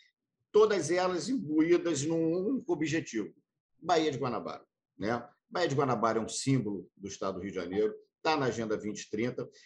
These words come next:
já se falou tanto, já se jogou muito recurso lá, e a eficácia das ações, ela é muito tímida, né? Então, o que se quer pensar hoje é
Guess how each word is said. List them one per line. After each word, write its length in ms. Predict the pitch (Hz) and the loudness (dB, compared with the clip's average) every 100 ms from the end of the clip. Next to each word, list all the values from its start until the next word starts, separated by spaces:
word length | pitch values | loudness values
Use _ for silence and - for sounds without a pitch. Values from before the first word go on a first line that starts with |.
| _ | _
já 80 | 160 | -6
se 160 | 165 - | -6 -4
falou 320 | 165 143 147 | 0 4 4
tanto, 380 | 143 143 151 - | 4 2 2 0
já 100 | 117 | -6
se 140 | - | -2
jogou 400 | 131 139 110 135 | 2 2 2 0
muito 480 | 127 127 147 170 139 | 2 2 4 4 2
recurso 600 | 127 123 - 123 117 113 | -2 -2 -2 -4 -4 0
lá, 320 | 110 127 143 - _ _ - | 2 2 0 -4 _ _ -4
e 200 | 143 147 | 2 6
a 440 | 143 139 123 110 - _ _ _ _ _ _ _ | 8 6 4 0 -10 _ _ _ _ _ _ _
eficácia 960 | - 135 139 135 139 147 139 - 107 90 - _ _ _ | -8 -6 -6 -2 2 4 2 -4 -8 -8 -14 _ _ _
das 280 | 90 107 101 | -6 -4 -2
ações, 680 | 101 - 123 143 135 - - - _ | -4 -2 0 2 0 -4 -14 -20 _
ela 220 | 120 123 131 | 0 4 4
é 220 | 127 - _ _ | 4 -4 _ _
muito 520 | 117 123 127 135 135 139 | -4 0 0 0 -2 -8
tímida, 680 | - 120 110 92 85 76 76 _ _ - | -4 -2 -2 -4 -6 -10 -16 _ _ -10
né? 360 | 87 110 110 - _ - _ | -4 -4 -4 -10 _ -20 _
Então, 680 | 113 - 127 135 151 139 - _ | -4 0 2 4 4 0 -6 _
o 120 | 135 | -10
que 140 | 131 160 | -6 -6
se 160 | - | -2
quer 140 | - 143 | 0 2
pensar 420 | 135 123 - 120 117 | 2 0 2 4 6
hoje 500 | 139 147 - 113 - | 8 8 6 0 -6
é 80 | - | -10